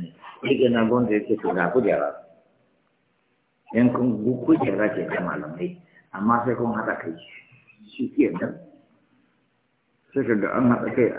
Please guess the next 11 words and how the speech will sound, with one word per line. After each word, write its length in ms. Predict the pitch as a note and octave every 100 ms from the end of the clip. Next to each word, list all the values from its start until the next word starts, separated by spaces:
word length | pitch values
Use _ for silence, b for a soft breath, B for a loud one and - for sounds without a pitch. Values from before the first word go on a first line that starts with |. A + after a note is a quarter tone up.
| B2
aikin 240 | B2+ G#2+ F#2
hajji. 320 | E2 - - - - _ _ _ _ _ _ _ _ _
Waye 520 | - F2 G#2 A2+ C#3 B2
ne 120 | A#2+ A#2+
ya 120 | A#2 -
ce 80 |
wane 300 | G#2 G#2+ G#2+ F#2+
kafiri 520 | G#2+ G#2 G2+ G2 G2+
ne 60 | F#2
baya 240 | G#2+ G#2
bin 120 | F2+